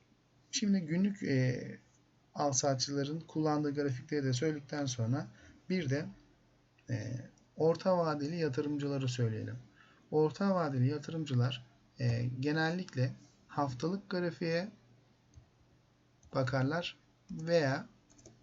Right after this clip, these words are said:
haftalık grafikten, e, ziyade aylık grafiği de kullanabilirler. Aylık grafiği şöyle söyleyeyim.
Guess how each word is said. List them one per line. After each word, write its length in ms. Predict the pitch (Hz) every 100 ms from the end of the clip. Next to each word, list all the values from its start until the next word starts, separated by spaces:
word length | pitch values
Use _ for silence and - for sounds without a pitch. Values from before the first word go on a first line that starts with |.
| -
haftalık 560 | 147 143 127 160 160 -
grafikten, 800 | 143 139 127 - 143 143 - -
e, 300 | 127 120 117 131 123 - - - _ _ _ _ _ _ _ _ _ _ _ _ _ _ _ _ _ _
ziyade 600 | 143 151 147 123 127 165 247 - _ _ _ _ _ _ -
aylık 340 | 147 160 185 -
grafiği 420 | 147 135 170 135
de 120 | 120
kullanabilirler. 1000 | - 151 135 160 160 143 123 110 120 - - - - - - - -
Aylık 360 | 160 190 202
grafiği 640 | - 160 147 - 175 202 240
şöyle 520 | - 170 151 170 254 - - - - - - - _ _ -
söyleyeyim. 500 | - 131 123 190